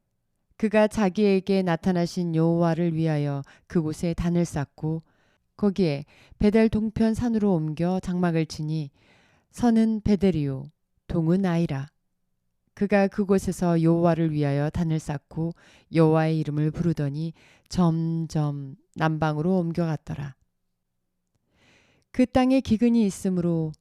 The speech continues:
아브라함이 애굽에 우거하려 하여 그리로 내려갔으니 이는 그 땅에 기근이 심하였음이라.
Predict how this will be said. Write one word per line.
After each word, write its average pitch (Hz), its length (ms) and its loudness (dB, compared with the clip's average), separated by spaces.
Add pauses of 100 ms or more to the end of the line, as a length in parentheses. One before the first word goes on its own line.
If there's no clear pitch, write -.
(140)
아브라함이 175 640 0
애굽에 185 460 0
우거하려 180 720 2
하여 147 380 -2 (280)
그리로 190 380 2
내려갔으니 180 840 -2 (520)
이는 190 260 2
그 202 120 0
땅에 180 400 0
기근이 165 600 -2
심하였음이라. 170 880 -4